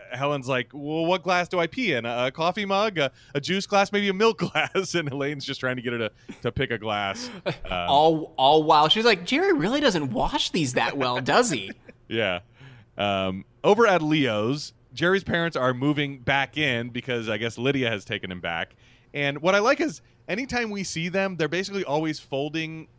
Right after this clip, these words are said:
Speaker 1: stuff into their suitcase or taking stuff out of their suitcase and folding it. Like,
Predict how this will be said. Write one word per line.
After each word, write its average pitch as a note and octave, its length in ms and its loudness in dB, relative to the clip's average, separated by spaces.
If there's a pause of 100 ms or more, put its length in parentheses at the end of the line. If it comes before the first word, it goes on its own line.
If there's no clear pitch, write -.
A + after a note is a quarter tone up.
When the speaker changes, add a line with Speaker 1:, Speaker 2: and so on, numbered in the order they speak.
(200)
Speaker 1:
stuff C#3+ 340 -2
into F3 240 -4
their F#3 160 0
suitcase F#3 440 -4
or D#3 80 -6
taking D3+ 260 -8
stuff - 280 0
out C#3 160 0
of C3+ 60 -2
their D3 120 0
suitcase - 480 0
and A#2+ 160 -4
folding A#2+ 320 -4
it. A2+ 140 -4 (380)
Like, C3 320 0